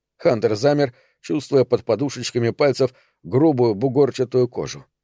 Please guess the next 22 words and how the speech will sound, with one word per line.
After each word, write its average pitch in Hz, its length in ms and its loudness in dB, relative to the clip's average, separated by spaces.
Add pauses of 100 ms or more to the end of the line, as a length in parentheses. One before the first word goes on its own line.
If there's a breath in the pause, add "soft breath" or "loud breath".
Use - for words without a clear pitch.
(240)
Напоминание 139 800 2
о 120 40 2
том, 156 240 0
каким 131 320 0
непоколебимым 117 1000 0
и 87 40 -6
смертельно 120 760 0
опасным 113 540 -2
может 120 320 -4
быть 98 180 -4
зло. 85 320 -8 (720 soft breath)
Впрочем, 170 560 2
никаких 139 440 0
напоминаний 127 760 0
ему 123 300 0
не 123 140 0
требовалось. 95 760 -4 (400)
С - 160 -10
момента 139 500 2
столкновения 135 720 2
с 104 40 -4
чудовищем, 117 720 -2